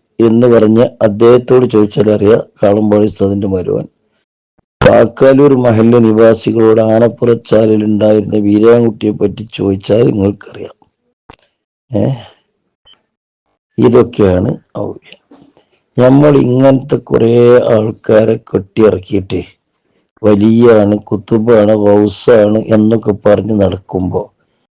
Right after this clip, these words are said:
സാധാരണക്കാർ ഇതിലൊക്കെ വഞ്ചിതരാവും. അല്ലെങ്കിലും നമുക്കൊരു സ്വഭാവമുണ്ട്, രണ്ട് ദിവസം വയലോ മൂന്നോ,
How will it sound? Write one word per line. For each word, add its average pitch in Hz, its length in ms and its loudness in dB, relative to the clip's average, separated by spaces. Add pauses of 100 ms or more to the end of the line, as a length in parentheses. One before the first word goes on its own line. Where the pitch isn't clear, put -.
(140)
സാധാരണക്കാർ 143 1200 2
ഇതിലൊക്കെ 107 420 -2
വഞ്ചിതരാവും. 98 1200 -4
അല്ലെങ്കിലും 135 580 2
നമുക്കൊരു 120 380 0
സ്വഭാവമുണ്ട്, 110 680 2
രണ്ട് 113 440 2
ദിവസം 113 460 -2
വയലോ 107 460 0
മൂന്നോ, 107 500 -4